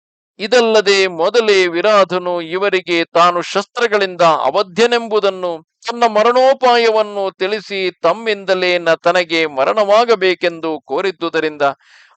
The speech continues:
ಆಶ್ರಿತ ವತ್ಸಲನಾದ ರಾಮನು ತನ್ನ ಶತ್ರುವಾದ ಆತನಲ್ಲಿಯೂ ಅನುಗ್ರಹವನ್ನಿಟ್ಟು ಅವನ ಕೋರಿಕೆಯಂತೆ ಆ ರಾಕ್ಷಸ ದೇಹವನ್ನು ಹಳ್ಳದಲ್ಲಿಯೇ ಹೂಳಿಟ್ಟನು.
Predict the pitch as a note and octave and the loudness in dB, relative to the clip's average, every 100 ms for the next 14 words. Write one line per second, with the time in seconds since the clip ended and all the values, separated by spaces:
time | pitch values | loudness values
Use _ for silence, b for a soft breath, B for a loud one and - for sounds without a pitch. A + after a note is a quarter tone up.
0 | F#3+ A#3 B3 - A3+ A3+ G#3 G3+ G3 A3+ | 2 4 2 -2 -2 0 0 0 0 0
1 | G#3 G3 G3 F#3 F3+ E3+ E3+ G3 G3+ F#3+ | 2 2 2 4 2 4 4 4 2 0
2 | F#3 F3 F#3 G3 G#3 G3 - G#3+ - G#3+ | 0 0 0 0 0 -2 0 -4 -2 -2
3 | G3+ F#3 F3+ D#3+ - E3 G#3+ G#3+ F#3+ F3+ | 2 2 2 0 2 2 2 2 2 2
4 | F3 E3 D#3 - E3+ A3+ G3 F#3+ F3+ F3+ | 0 -2 -2 -2 -4 -4 -2 0 0 -2
5 | F3 E3+ - E3+ D#3 - F3 F#3 E3+ - | -4 -6 -6 -6 -2 0 0 2 0 -2
6 | D#3+ G3+ G#3+ F3+ E3+ E3 D#3 D#3+ D3+ - | -6 -6 -4 -4 -2 -4 -4 -2 -2 -2
7 | C#3+ D#3 D3+ C#3 C#3+ G3 - F3+ E3+ C#3 | 0 2 2 2 2 0 -4 -6 -4 -6
8 | C#3 F3 F3+ D#3+ D#3 C#3+ C#3+ - A2+ F3+ | -6 -4 -4 -6 -8 -12 -14 -10 -6 -4
9 | G3 E3 D#3 D3+ C#3+ C3 C3 B2+ D#3+ D3 | 0 0 -2 -4 -4 -4 -6 -12 -10 -10
10 | - C#3 | -8 -8